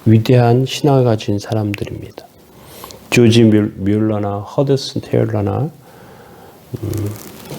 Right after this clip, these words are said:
여러 사람, 신앙의 위인들이 그렇게 하나님의 공급하심으로 살았습니다. 그런데 부의 축적에 대해서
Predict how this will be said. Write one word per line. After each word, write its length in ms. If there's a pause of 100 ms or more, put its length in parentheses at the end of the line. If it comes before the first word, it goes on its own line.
(640)
여러 380
사람, 440 (320)
신앙의 680
위인들이 680 (240)
그렇게 300
하나님의 420
공급하심으로 840
살았습니다. 760 (640)
그런데 520 (1400)
부의 320
축적에 540
대해서 760